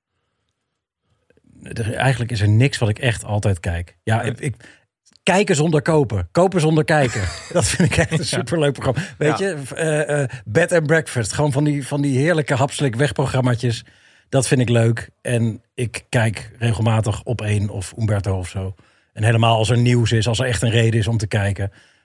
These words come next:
Speaker 1: Maar verder, eh, nee, ik, ik ben niet een, geen zapper.
Speaker 3: Had je dat vroeger wel? Want je komt natuurlijk echt uit een T V-nest. Dat de T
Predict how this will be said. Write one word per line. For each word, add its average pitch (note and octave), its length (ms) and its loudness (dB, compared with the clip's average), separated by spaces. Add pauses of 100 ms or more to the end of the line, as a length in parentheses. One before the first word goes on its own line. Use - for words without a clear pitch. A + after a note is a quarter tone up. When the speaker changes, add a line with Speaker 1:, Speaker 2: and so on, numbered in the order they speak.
Speaker 1:
Maar A2+ 380 0
verder, B2 520 2
eh, A2 420 -10
nee, B2+ 220 0
ik, A#2 140 -2
ik C3+ 140 -4
ben C#3+ 160 4
niet D3 180 2
een, C3+ 240 -4
geen D3 220 0
zapper. F#2+ 400 -2 (440)
Speaker 3:
Had B2+ 160 -2
je D3 80 2
dat C#3+ 160 4
vroeger D3+ 300 0
wel? B2+ 240 2
Want D#3+ 140 -2
je - 60 -14
komt B2 160 0
natuurlijk A#2 320 2
echt - 100 -4
uit A#2 100 2
een A#2 100 2 (120)
T - 40 -2
V-nest. B2+ 760 0
Dat B2 220 -2
de C3 60 -2
T - 80 -2